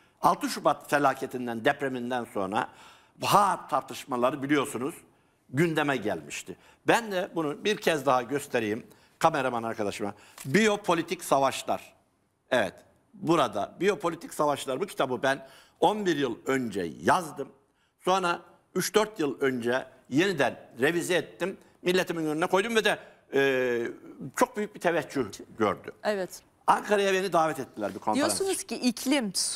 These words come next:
Speaker 1: Su,
Speaker 2: gıda,
Speaker 1: gıda.
Speaker 2: G D O, sağlık, istihbarat.
Speaker 1: Evet.
Speaker 2: Çok
Speaker 1: Şimdi,
Speaker 2: önemli.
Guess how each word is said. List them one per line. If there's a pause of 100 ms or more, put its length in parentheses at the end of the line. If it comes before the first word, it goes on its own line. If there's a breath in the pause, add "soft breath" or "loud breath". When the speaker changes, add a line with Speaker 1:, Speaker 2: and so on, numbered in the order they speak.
(180)
Speaker 1:
Su,
Speaker 2:
gıda,
Speaker 1:
gıda. (160)
Speaker 2:
G
D
O, (140)
sağlık,
istihbarat. (180)
Speaker 1:
Evet. (420 soft breath)
Speaker 2:
Çok
Speaker 1:
Şimdi,
Speaker 2:
önemli.